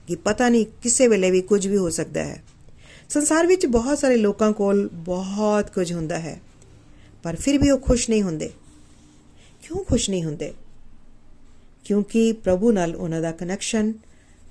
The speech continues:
ਟੁੱਟਾ ਹੋਇਆ ਹੁੰਦਾ ਹੈ। ਜੰਗਲੀ ਘੋੜਿਆਂ ਦੇ ਰੱਥ ਵਿੱਚ ਜੀਵ ਬਹੁਤ ਘਬਰਾਇਆ ਹੋਇਆ ਬੈਠਾ ਹੈ, ਡਰਿਆ ਹੋਇਆ ਹੈ। ਇਹ ਉਹਨਾਂ ਲੋਕਾਂ ਦੀ ਸਥਿਤੀ ਹੈ ਜੋ ਸ਼੍ਰੀ ਹਰੀ ਦੇ ਰਸਤੇ ਤੇ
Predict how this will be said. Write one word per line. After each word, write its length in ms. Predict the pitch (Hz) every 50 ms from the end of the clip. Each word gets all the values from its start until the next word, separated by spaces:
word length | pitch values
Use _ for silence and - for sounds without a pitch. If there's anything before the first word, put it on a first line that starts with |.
| - -
ਟੁੱਟਾ 500 | 208 196 - - - 202 190 190 190 180
ਹੋਇਆ 400 | 165 175 170 170 165 165 170 165 170
ਹੁੰਦਾ 280 | 160 151 147 160 156
ਹੈ। 160 | 151 151 - - - - - - - - - - - - - - - -
ਜੰਗਲੀ 540 | 170 160 - 226 233 233 240 277 359 415 453
ਘੋੜਿਆਂ 380 | 440 - 330 311 285 247 240 226
ਦੇ 120 | 220 214
ਰੱਥ 280 | 208 196 185 185 - 196
ਵਿੱਚ 260 | 196 214 220 220 226
ਜੀਵ 400 | 196 160 170 190 190 202 196 196
ਬਹੁਤ 420 | 165 160 180 180 202 240 254 247 - 247
ਘਬਰਾਇਆ 400 | 226 190 208 202 185 170 175 202
ਹੋਇਆ 280 | 226 220 208 190 185 180
ਬੈਠਾ 400 | 165 170 165 160 165 220 214 214
ਹੈ, 340 | 202 196 196 190 240 - - - - - - - - - - - -
ਡਰਿਆ 400 | 156 139 165 185 185 202 240 285
ਹੋਇਆ 300 | 269 262 269 247 233 233
ਹੈ। 300 | 214 220 214 214 262 392 - - - - - - - - - - -
ਇਹ 340 | 254 294 320 339 370 381 359 359 - -
ਉਹਨਾਂ 340 | 214 214 226 240 262 277 269
ਲੋਕਾਂ 360 | 240 202 196 190 - 202 196
ਦੀ 120 | 185 190 185
ਸਥਿਤੀ 500 | 180 - - 220 220 - 277 285 269 269
ਹੈ 200 | 269 277 294 311 - - - - - - -
ਜੋ 380 | 165 196 233 247 254 262 277
ਸ਼੍ਰੀ 400 | 262 - - - 202 180 208 202
ਹਰੀ 300 | 185 190 202 208 240 254
ਦੇ 380 | 214 185 185 175 160 - - -
ਰਸਤੇ 360 | 175 185 196 - - 220 202
ਤੇ 240 | - 202 196 190